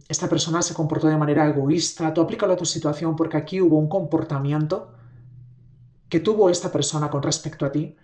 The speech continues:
que te dañó y que hirió profundamente la conexión. Y esta persona a día de hoy es algo en lo que está pensando mucho y en lo que le da muchas vueltas a ese comportamiento que tuvo.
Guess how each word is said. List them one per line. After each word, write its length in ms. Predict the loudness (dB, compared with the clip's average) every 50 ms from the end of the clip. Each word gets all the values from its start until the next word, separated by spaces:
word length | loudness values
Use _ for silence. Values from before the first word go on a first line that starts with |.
| _ _ -20 -20 -14 -4
que 120 | 0 2 4
te 80 | 6
dañó 260 | 6 4 4 2 2
y 80 | 0 0
que 120 | 0 0
hirió 200 | 2 2 2 2
profundamente 560 | 0 -4 -4 -4 -4 -4 -2 -2 -2 -2 -2 -2
la 140 | -4 -4
conexión. 600 | -2 -4 -4 -2 -2 -2 -2 -2 -2 -2 -4 -4 -6 -10 -18 -20 -20 -20 -20 -20 -20 -20 -20 _ _ _ _ _ _ _ _ -20 -20 -20 -20 -20 -20 -20 -20 -10 0
Y 120 | 4 6
esta 220 | 6 6 4 -2 2
persona 500 | 4 6 6 6 4 2 2 2 4 4
a 40 |
día 200 | 6 8 8 8
de 180 | 8 6 6 6
hoy 320 | 6 6 6 4 2 -8 -14 _
es 220 | -2 -2 0 0 2
algo 200 | 2 2 4 6
en 60 | 6
lo 100 | 6 6
que 60 | 4
está 240 | 0 -2 -2 -4 -2
pensando 480 | -2 -2 -2 -2 0 0 0 0 0 0
mucho 500 | 0 0 -2 -2 -4 -6 -8 -8 -8 -10 -12 -18 -20 -18 -20 -20 -20 -20 -20 -20 -20 -20 -20 -20 -20 _ _ _ -20 -20 -20 -18 _
y 120 | 0 4 6
en 80 | 8
lo 100 | 8 8
que 80 | 8 6
le 80 | 4
da 100 | 4 4 2
muchas 520 | 2 0 -4 -4 -4 -4 -4 -4 0 4
vueltas 840 | 4 4 4 2 -2 -6 -6 -6 -4 -4 -6 -6 -8 -12 -14 _ _ _ _ _ _ _ _ _ _ _ -20 -18 -18 -18 -18 -8 0 4
a 120 | 6 6
ese 200 | 6 6 2 -2
comportamiento 800 | -4 -6 -2 0 0 0 2 0 0 2 2 2 2 0 -2 -2
que 140 | -2 -2 -2
tuvo. 580 | 0 0 0 0 0 0 -2 -4 -8 -16 -20